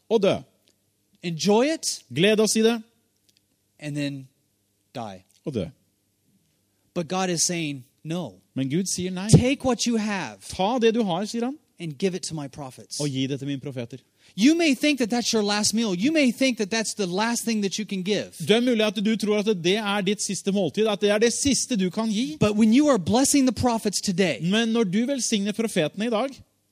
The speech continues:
Speaker 2: those prophets are actually blessing you more in return.
Speaker 1: så vel-, velsigner disse profetene
Speaker 2: You have
Speaker 1: mer tilbake til deg.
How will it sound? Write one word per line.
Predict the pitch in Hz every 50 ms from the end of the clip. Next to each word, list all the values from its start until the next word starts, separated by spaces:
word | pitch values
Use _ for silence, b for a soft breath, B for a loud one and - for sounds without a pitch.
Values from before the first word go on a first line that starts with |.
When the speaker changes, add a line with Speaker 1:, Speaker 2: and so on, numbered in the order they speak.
| _ _ _ _ _ _ -
Speaker 2:
those | - 170 170 -
prophets | - - - 202 196 196 - 165 151 -
are | 151 151 139
actually | - 151 151 - - - 165 147
blessing | 131 123 127 143 165 165 - - 160 151 147 156
you | 156 160 156
more | 143 143 151 160 156 139 123 120
in | 113 110
return. | 117 113 - - 131 113
Speaker 1:
så | 101 92 - 135 131
vel-, | 127 147 143 135 131 131 123 -
velsigner | 139 151 151 - - - 120 113 127 139
disse | 131 113 - 117
profetene | - 127 127 - 123 104 95 - - 127 127
Speaker 2:
You | - 196 190
have | 196 - - -
Speaker 1:
mer | 135 139 143 160
tilbake | - 170 156 175 147 104 98 - 123
til | 123 117
deg. | 113 104 92 -